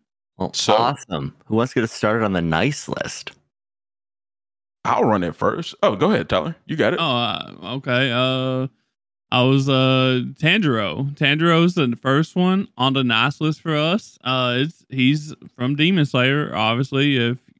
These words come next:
Speaker 3: y'all are living under a rock, I guess, in case you don't know. Um, this is the embo-, he's the embodiment of kindness, reflects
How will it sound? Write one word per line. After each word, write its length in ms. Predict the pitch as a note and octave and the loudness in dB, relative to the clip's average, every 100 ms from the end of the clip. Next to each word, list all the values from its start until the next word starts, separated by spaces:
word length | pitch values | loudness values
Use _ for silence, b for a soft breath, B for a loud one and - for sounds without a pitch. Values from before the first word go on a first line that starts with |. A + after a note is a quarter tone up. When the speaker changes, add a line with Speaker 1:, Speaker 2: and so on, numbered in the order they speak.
| _ | _
Speaker 3:
y'all 460 | A#2+ A2+ A#2 A#2 G2+ | -2 0 0 0 -2
are 180 | A#2 A#2 | -4 -4
living 360 | A#2 B2 C3 C3 | -2 -2 -2 0
under 300 | C3 C3 C3+ | 0 0 0
a 20 | |
rock, 280 | C3 C3 C3+ | 0 -2 -4
I 80 | B2+ | -6
guess, 360 | B2+ C#3 - _ _ _ _ _ _ - | -4 -6 -8 _ _ _ _ _ _ -10
in 80 | C3 | -4
case 220 | C3 B2 | -2 0
you 60 | C#3 | 0
don't 180 | D3+ | 0
know. 280 | D#3 C3+ E3 - _ _ _ _ - | 2 0 -2 -6 _ _ _ _ -6
Um, 580 | B2+ B2+ B2 A#2+ B2 B2+ _ _ _ | -2 0 0 -2 -4 -6 _ _ _
this 200 | C3+ C#3 | -2 0
is 140 | D3 C#3 | 0 2
the 80 | |
embo-, 440 | C#3 C3 B2+ A#2 B2+ | 4 4 2 2 2
he's 240 | C#3+ D3+ | 2 2
the 100 | C#3 | 2
embodiment 760 | B2+ B2+ A#2 A2+ C3 C#3 C#3+ C#3 | 0 0 2 2 2 2 0 -2
of 80 | C3 | -2
kindness, 640 | C3+ B2 C3+ C#3 D3 - - | 0 2 2 2 2 -2 -6
reflects 720 | B2+ - C3+ C#3+ - - | -4 0 0 0 -4 -18